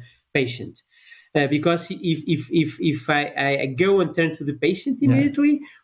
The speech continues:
Speaker 1: what I'm going to do, I'm going to have an adversary there, and I don't want an adversary there. So I, I, so I try to seduce the dominant one, and, and, and then I go to the patient.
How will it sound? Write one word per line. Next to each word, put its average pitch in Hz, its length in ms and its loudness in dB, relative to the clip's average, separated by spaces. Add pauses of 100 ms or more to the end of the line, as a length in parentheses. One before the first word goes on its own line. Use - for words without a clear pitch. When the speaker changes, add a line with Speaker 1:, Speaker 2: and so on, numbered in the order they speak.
Speaker 1:
what 175 160 2
I'm 180 120 0
going 190 200 0
to 190 120 -2
do, 208 220 4
I'm 185 140 2
going 180 220 0
to 156 120 -8
have 165 180 0
an 156 100 0
adversary 131 640 0
there, 117 300 -2 (520)
and 147 280 2
I 147 60 2
don't 151 260 0
want 151 220 2
an 139 100 2
adversary 127 540 0
there. 110 300 0
So 127 400 0
I, 123 120 0 (180)
I, 135 140 0
so 131 220 -2
I 131 60 2
try 180 240 0
to - 140 -14
seduce 208 540 0
the 156 160 0
dominant 196 480 2
one, 285 320 0 (580)
and, 160 720 2
and, 156 300 0
and 147 380 2
then 170 320 2
I 143 120 0
go 131 100 -4
to 123 140 -8
the 117 60 -4
patient. 117 520 -6